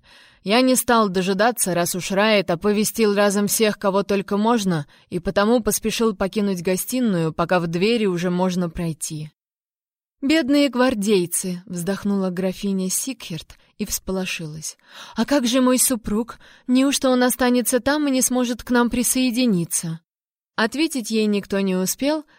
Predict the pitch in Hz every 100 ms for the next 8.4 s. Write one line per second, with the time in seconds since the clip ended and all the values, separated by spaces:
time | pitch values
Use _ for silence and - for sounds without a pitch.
0 | _ 214 240 240 233 226 220 220 233 311
1 | 320 - 190 190 196 214 - 208 - 190
2 | 185 190 185 269 269 180 170 180 - 165
3 | 165 170 160 - _ _ _ _ _ 247
4 | 302 - 311 294 339 240 214 180 214 233
5 | 285 302 302 - 285 233 214 208 - -
6 | - 202 240 254 294 240 226 247 233 233
7 | 240 240 247 233 214 202 262 269 - 285
8 | 180 160 -